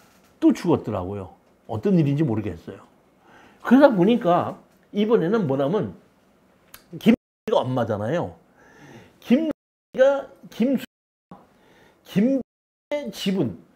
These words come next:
건물의 지분을 상속으로 등기를 한 거예요. 그러니까 사-, 원래 뭐, 뭐 제가 상속 등기하지 말아야 되는데 상속 등기를 한 겁니다.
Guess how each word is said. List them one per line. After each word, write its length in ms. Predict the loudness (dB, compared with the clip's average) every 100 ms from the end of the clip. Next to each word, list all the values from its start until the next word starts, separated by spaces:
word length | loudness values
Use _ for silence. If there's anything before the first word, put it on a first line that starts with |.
| _ _
건물의 720 | 0 2 2 -2 -2 -2 -2
지분을 720 | -4 -4 0 0 0 -2 -6 _ _ _ -20 -20 -20 -20 -20 _
상속으로 680 | -12 0 6 6 6 6 4
등기를 420 | 4 2 2 -2
한 180 | -2 -6
거예요. 460 | -6 -8 -10 -14 -18 _ _ _ _ _ _ _ -8
그러니까 220 | -2 -2
사-, 60 | 2
원래 240 | 6 8 8
뭐, 160 | 4
뭐 200 | 2 2
제가 320 | 2 2 2 0 -12 -20 -12
상속 400 | -2 2 2 2
등기하지 420 | -2 -2 -2 -4
말아야 400 | -8 -4 0 2 0
되는데 540 | -4 -2 -2 -2 -4 -14 -20 -20 -20 -16
상속 420 | -2 0 0 0
등기를 340 | 0 0 -2
한 200 | -4 -4
겁니다. 440 | -4 -6 -10 -14